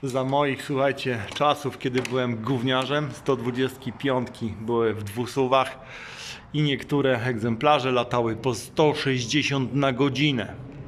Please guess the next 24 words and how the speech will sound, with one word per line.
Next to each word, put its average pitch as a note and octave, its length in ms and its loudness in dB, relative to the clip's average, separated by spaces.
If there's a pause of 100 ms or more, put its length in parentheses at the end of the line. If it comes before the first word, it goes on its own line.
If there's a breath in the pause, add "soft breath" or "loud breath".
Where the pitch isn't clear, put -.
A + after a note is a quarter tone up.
(140)
A B2+ 120 0
teraz B2+ 520 0
przyszła A2+ 540 0 (280)
ekologia. B2 840 2 (760 loud breath)
Co F3+ 120 0
ta D3+ 160 4
ekologia A#2+ 600 2 (320)
wymyśliła? A2+ 1200 0 (1500 loud breath)
No F#3 60 2
a F3 160 6
cuda, B2+ 400 0
słuchajcie, G2+ 480 -6
tu A2+ 120 -8
już G#2 120 -4
wymyślili. G#2+ 640 -2 (300 loud breath)
Ale D#3+ 260 2
może A#2+ 220 0
skupmy A2 340 -4
się A2 140 -4
na G#2+ 140 0
tym, G2 220 -4
że G2+ 120 -4
mamy F#2+ 280 -2
tutaj - 280 -12